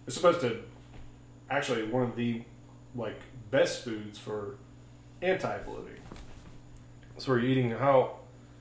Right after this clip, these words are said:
Speaker 2: how fresh are these foods when you're eating them? Are you eating them three, four days as leftovers, or some un-, are they all freshly made, like, every night?
Speaker 1: They're all freshly made.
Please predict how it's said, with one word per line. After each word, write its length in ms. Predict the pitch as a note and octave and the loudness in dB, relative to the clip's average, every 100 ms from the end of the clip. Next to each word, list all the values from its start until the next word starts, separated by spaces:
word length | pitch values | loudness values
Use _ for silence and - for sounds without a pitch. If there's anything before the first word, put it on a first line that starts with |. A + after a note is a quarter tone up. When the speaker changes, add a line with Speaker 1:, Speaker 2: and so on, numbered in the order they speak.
| - - - - - - - - - - | -20 -20 -20 -20 -20 -20 -20 -20 -10 4
Speaker 2:
how 160 | D3 | 4
fresh 460 | C#3+ - C3 B2+ - | 4 8 10 10 8
are 80 | G#2 | -2
these 240 | G#2+ G#2 | -4 -4
foods 340 | - A2+ A2 G#2 | 0 0 0 -2
when 80 | G#2 | -4
you're 160 | G#2 | -4
eating 160 | G#2 F#2+ | -2 -4
them? 160 | F#2 | -4
Are 120 | F#2+ F#2+ | -4 -4
you 180 | G2 G2+ | -4 -4
eating 160 | G#2+ G#2+ | -4 -4
them 120 | G2+ | -4
three, 160 | A2 | -6
four 180 | G2 G#2+ | -4 -2
days 500 | G#2 G#2+ G#2 G2 - - - - - - - - | 0 0 0 -4 -8 -12 -18 -18 -18 -18 -16 -6
as 140 | G2+ - | -2 6
leftovers, 640 | B2+ B2+ D3+ D3+ D3+ C3+ | 6 8 8 8 6 2
or 440 | A#2+ A#2 A2 G#2+ G2+ - | -2 -2 0 0 -2 -8
some 240 | - A#2 | -4 -4
un-, 240 | G#2+ G2+ G2 - - | -4 -8 -14 -16 -6
are 60 | |
they 100 | A2+ | 2
all 300 | A#2 C3+ B2 | 10 12 12
freshly 400 | - B2+ A#2+ B2 | 12 8 8 6
made, 260 | A2+ G#2+ A2+ - G#2 | 2 2 0 -6 -2
like, 180 | G2 A2+ | 0 0
every 180 | G#2 G2+ | 0 0
night? 200 | F#2+ E2+ C#3 | -2 -2 -4
Speaker 1:
They're 220 | C3+ C3+ | 0 2
all 140 | B2+ | 0
freshly 360 | B2 B2 A2+ - | 0 -4 -6 -10
made. 120 | - | -14